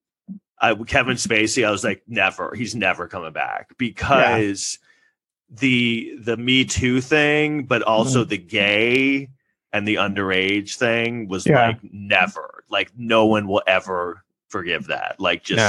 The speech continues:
Speaker 2: Yeah.
Speaker 1: like, m-, there's, he,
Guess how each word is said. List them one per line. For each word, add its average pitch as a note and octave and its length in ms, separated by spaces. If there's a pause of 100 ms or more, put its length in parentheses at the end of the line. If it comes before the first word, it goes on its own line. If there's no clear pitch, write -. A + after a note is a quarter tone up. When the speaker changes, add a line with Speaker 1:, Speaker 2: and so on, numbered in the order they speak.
(180)
Speaker 2:
Yeah. - 40 (1300)
Speaker 1:
like, A2 240
m-, A#2+ 160 (280)
there's, C3+ 400
he, D3 440